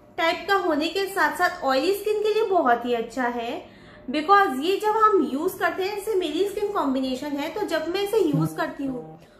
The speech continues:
तो ये मेरी skin में tightness को वो करता है,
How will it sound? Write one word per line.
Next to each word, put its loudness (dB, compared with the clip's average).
तो 0
ये 2
मेरी 4
skin -2
में 0
tightness 0
को 0
वो -2
करता 0
है, -2